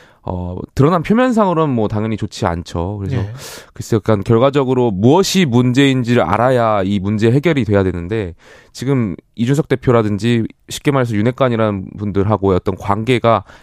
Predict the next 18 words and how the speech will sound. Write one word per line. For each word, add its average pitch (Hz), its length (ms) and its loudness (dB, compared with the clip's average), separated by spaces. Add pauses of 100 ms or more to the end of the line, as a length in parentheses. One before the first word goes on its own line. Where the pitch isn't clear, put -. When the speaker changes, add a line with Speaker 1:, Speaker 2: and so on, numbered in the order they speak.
Speaker 1:
해결되지 170 440 2
않은 117 260 0
상황에서 98 720 -2
이렇게 95 200 -8
계속, 107 220 -4
계속, 110 300 -2 (340)
어, 87 460 -6 (280)
아랫돌 123 280 2
빼서 120 240 0
윗돌 101 880 2 (220)
막 101 160 -2
Speaker 2:
음. 185 120 0
Speaker 1:
메꾸는 131 340 2
식의 110 360 2
이러한 104 760 0
비대위 113 260 0
출범은, 107 680 -4 (460)
어, 50 300 -8